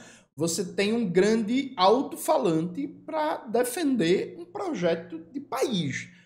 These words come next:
pra defender um programa político. E isso interfere na correlação de forças. Porque, veja, gente, a gente analisa a correlação de forças a partir de vários aspectos. Vários aspectos. Um deles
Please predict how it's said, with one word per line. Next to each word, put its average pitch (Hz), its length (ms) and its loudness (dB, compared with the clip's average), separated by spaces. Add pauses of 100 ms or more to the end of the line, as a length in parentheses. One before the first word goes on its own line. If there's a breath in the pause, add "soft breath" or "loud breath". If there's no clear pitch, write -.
(120)
pra 180 120 -2
defender 202 340 -2
um 208 140 0
programa 214 1000 4
político. 113 380 -6 (640)
E 269 120 4
isso 277 200 0
interfere 254 960 2
na 208 460 -2
correlação 247 680 -2
de 285 100 0
forças. 185 560 0
Porque, - 220 -2
veja, 175 280 2
gente, 113 280 -8 (580 soft breath)
a 160 60 2
gente 185 760 -8
analisa 196 560 0
a 196 60 -2
correlação 165 420 0
de 135 100 -8
forças 127 460 -6
a 139 80 0
partir 151 280 -8
de 156 120 -10
vários 185 960 2
aspectos. - 920 -4 (200)
Vários 180 560 0
aspectos. - 640 -12 (240)
Um 381 240 -8
deles 143 840 -2